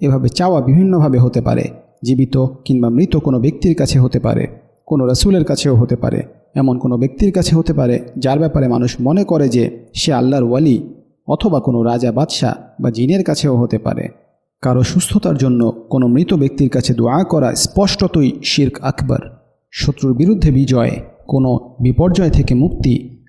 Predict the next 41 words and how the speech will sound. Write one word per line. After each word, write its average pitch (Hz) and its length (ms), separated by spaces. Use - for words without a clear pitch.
বৃষ্টির 147 360
জন্য 131 460
আল্লাহ 165 380
ব্যতীত 151 280
অন্য 131 240
কারো 131 260
কাছে 165 240
চাওয়া 123 540
শিরক - 420
আকবর। 127 380
একইভাবে 135 840
অন্য 135 380
যে 190 200
কোনো 180 220
কিছু 131 380
যা 131 180
কেবল 127 280
মহান 127 220
আল্লাহ 156 280
সুবহানাহু 151 460
ওয়া 139 120
তাআলাই 147 460
করার 156 280
ক্ষমতা 147 380
রাখেন, 120 380
তা - 80
অন্য 131 300
কারো 135 240
কাছে - 240
চাওয়া - 300
শিরক - 340
আকবর। 139 420
যে 120 140
এমন 117 260
করবে, 131 580
সে - 140
ইসলাম 175 280
থেকে - 220
বের 123 180
হয়ে 123 140
যাবে, 110 280